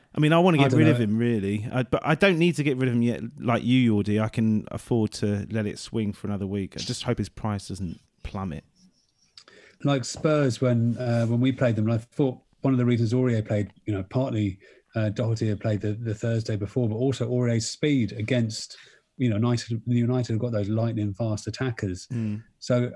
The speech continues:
Speaker 2: I would suggest that Azpilicueta might be better at dealing with that than, than Reece James.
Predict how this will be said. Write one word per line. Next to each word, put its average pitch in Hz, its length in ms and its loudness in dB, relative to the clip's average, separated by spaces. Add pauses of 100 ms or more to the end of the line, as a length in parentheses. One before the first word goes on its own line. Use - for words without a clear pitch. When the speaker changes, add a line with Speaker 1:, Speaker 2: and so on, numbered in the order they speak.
(240)
Speaker 2:
I 131 100 2
would 123 220 2
suggest 143 520 2
that 120 180 -2
Azpilicueta 117 880 -2
might 123 340 0
be 120 80 2
better 113 420 -2
at 107 120 -4
dealing 113 320 0
with 107 100 -2
that 113 220 -4
than, 110 340 -2
than 113 180 -2
Reece 110 200 -2
James. 101 580 -4